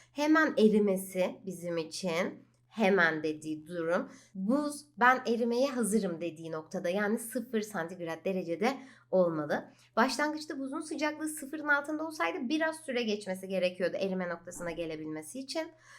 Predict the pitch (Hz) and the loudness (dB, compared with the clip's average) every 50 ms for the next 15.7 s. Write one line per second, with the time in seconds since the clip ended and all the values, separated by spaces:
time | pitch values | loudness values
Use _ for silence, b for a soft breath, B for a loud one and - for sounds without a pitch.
0 | B B B - - 330 320 330 320 330 302 320 311 311 311 294 285 294 294 302 | B B B -4 -2 0 0 0 -2 -4 -2 -2 0 0 2 2 2 0 -2 -4
1 | - - 311 311 311 311 302 - 269 240 285 294 285 - 294 311 302 - - 311 | -4 -4 -2 0 -2 -2 -4 -6 -4 -2 -2 -2 -2 -4 -6 -6 -6 -6 -8 -8
2 | 311 339 311 311 - 311 269 247 240 240 208 214 208 196 190 196 202 190 185 185 | -6 -8 -8 -4 -2 -2 -2 -2 -2 -2 0 0 0 0 0 -2 -4 -4 -4 -4
3 | 175 175 180 160 160 175 170 - B B B B B B 180 190 185 214 285 - | -6 -6 -10 -8 -6 -8 -8 -8 B B B B B B 0 2 2 2 2 0
4 | - - B B B B - 311 311 311 311 - - - 320 339 320 339 339 339 | -4 -12 B B B B -6 -4 -4 -2 -2 -4 -4 -4 -4 -4 -2 -2 -2 -2
5 | 320 320 302 285 262 - 226 220 226 214 220 220 - - 302 262 285 285 285 302 | -2 -2 0 0 0 0 2 2 2 2 0 -2 -6 -6 -2 -2 -2 -2 -2 -4
6 | 294 311 302 294 285 - - 302 277 277 269 277 285 320 381 - - 214 220 269 | -6 -6 -6 -8 -8 -6 -2 0 2 2 2 0 0 -2 -2 -2 0 0 2 2
7 | 302 302 302 - - - 247 240 226 247 240 - 269 240 202 220 196 185 196 294 | 0 0 -2 -6 -4 -2 0 0 0 0 0 0 0 2 2 2 0 0 0 0
8 | 370 B B B B B - 233 262 330 330 - 320 302 285 254 285 294 - - | -2 B B B B B 2 4 6 6 6 4 2 2 2 2 -2 0 2 6
9 | 214 220 220 226 247 - - - 311 - - B B B B - 220 214 202 247 | 6 6 6 4 2 0 2 2 2 2 0 B B B B -2 -2 -2 -2 -2
10 | 277 294 277 294 277 277 240 240 254 254 247 269 285 - - 233 240 240 254 254 | -2 -2 -2 -4 -4 -2 2 2 2 2 2 -2 -2 0 0 0 0 0 -4 -6
11 | 247 277 285 285 247 240 247 247 233 254 269 262 240 214 202 226 262 285 226 196 | -6 -6 -4 0 0 0 0 0 -2 0 0 2 2 2 0 0 -2 -4 -6 -6
12 | 220 269 254 226 254 247 220 233 233 233 214 226 202 190 - - 226 220 - 262 | -6 -4 -4 -4 -2 -2 0 0 2 4 6 6 4 4 2 -4 -6 -6 -4 -4
13 | 247 247 233 220 214 208 208 208 208 - - 247 233 - 226 233 226 - 240 226 | -2 0 0 0 0 0 -2 -2 -4 -6 -6 -10 -10 -10 -8 -8 -8 -8 -8 -8
14 | 262 233 - 254 214 202 202 202 190 190 185 185 190 196 202 196 202 196 202 190 | -8 -6 -2 -2 -2 -2 -2 -4 -2 -2 -2 -2 -2 -2 -2 0 0 -2 -2 -2
15 | 190 185 165 165 156 156 156 226 247 269 269 - - | -4 -4 -4 -4 -2 0 2 2 2 0 -2 -6 -12